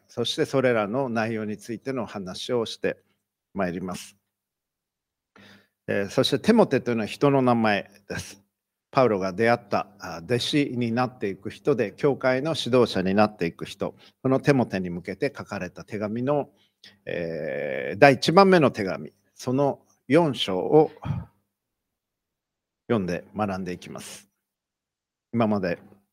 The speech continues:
一章から三章まで学んでまいりました。お読みします。第一テモテ四章の一節から。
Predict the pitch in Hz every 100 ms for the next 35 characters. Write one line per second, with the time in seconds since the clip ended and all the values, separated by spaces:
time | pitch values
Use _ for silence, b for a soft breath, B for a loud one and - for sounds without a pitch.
0 | _ - - - 107 - 113 104 - 104
1 | 82 82 87 98 80 - 85 80 80 85
2 | 98 - b b b b - 87 85 80
3 | - - - - - _ _ _ _ _
4 | - 135 127 - 117 - - 131 143 139
5 | - 139 113 - 110 131 117 - 101 127
6 | - 117 - 135 - 92 76